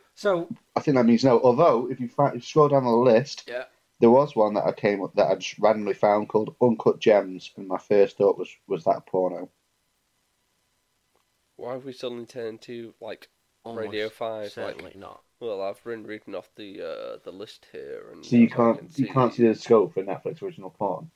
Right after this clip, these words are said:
Speaker 3: There's an
Speaker 1: I
Speaker 3: immediate
Speaker 1: can.
Speaker 3: answer.
Speaker 1: I just don't think it's got there yet.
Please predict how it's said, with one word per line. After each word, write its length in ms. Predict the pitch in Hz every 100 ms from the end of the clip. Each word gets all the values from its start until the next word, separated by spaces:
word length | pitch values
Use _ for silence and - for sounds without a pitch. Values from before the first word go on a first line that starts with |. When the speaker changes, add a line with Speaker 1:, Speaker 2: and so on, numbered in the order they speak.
| _ _
Speaker 3:
There's 180 | 151 151
an 140 | 160 -
Speaker 1:
I 60 | 143
Speaker 3:
immediate 480 | 156 190 269 160
Speaker 1:
can. 180 | 113 127 - _ _ _ -
Speaker 3:
answer. 300 | 143 156 127
Speaker 1:
I 20 |
just 160 | 104 101
don't 160 | 131
think 140 | 107 107
it's 100 | 92
got 160 | 107
there 120 | 95 85
yet. 180 | 82